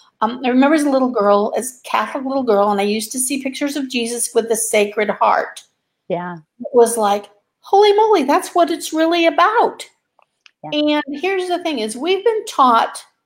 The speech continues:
Speaker 1: to think with this and feel with this. That's backwards.
Speaker 2: Exactly.
Speaker 1: We need to think with our hearts from a place of love, and that sacred space, that Sacred Heart, we need to think from our heart.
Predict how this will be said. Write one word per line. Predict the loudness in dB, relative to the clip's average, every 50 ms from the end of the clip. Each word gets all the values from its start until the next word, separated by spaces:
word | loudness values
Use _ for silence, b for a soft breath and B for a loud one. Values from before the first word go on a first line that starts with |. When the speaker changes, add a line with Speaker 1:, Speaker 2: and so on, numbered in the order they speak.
| _ _ _ _ _ _ _ _ -8
Speaker 1:
to | -8 -8
think | -4 -2 -2 -2 -2 -2 -2
with | -4 -4 -4 -4 -2
this | -2 -2 -2 -2 -6 -8
and | -8 -10 -10 -10
feel | -8 -4 -2 0 0 2 0
with | 0 -4 -4 -4
this. | -4 -2 -2 -2 -2 -6 -10 -12 -14 -16 _ _ _ _ _ _ _ _ _ _ _ _ _ _ _ _ 0
That's | 2 2 2 0 0
backwards. | 0 0 0 0 -2 -2 -2 -2 -4 -6 -10 -16 -18 -18 -20 _ _ _ -20 -14
Speaker 2:
Exactly. | -12 -10 -8 -8 -8 -6 -6 -6 -8 -8 -10 -12 -12 -10 -10 -10 -10 -6
Speaker 1:
We | -2 0 0 2 2 2 2
need | 2 2 0 -2 -2
to | -2 -2 -2
think | -2 -6 -6 -4 -4 -2 -2 -2 -2
with | -2 0 2
our | 2 2 2 0
hearts | 0 0 2 2 2 0 -2 -6
from | -12 -10 -8 -8
a | -8 -8
place | -6 -4 -2 -2 -2 -2 -4 -6
of | -6 -6 -8
love, | -8 -2 0 2 2 2 2 0 -2
and | -6 -10
that | -10 -10 -10 -8
sacred | -10 -10 -6 -2 0 0 0 0 -2 -6 -6 -6 -6 -8
space, | -10 -12 -12 -12 -4 0 2 2 2 2 -2 -4 -6 -10 -10 -10 -12 -14 -18 _ _ _ _ _ _ _ _ _ _ _ _ _ _ -6
that | -6 -4 -4
Sacred | -6 -6 -2 -2 -2 -2 -2 -2 -4 -4 -4
Heart, | -4 0 2 4 4 4 2 0 -4
we | -6
need | -6 -6 -6 -6
to | -8 -10
think | -10 -6 -4 0 0 0 0 -2
from | -2 -2 0 2
our | 2 2 2 2
heart. | 2 2 2 2 0 -2 -6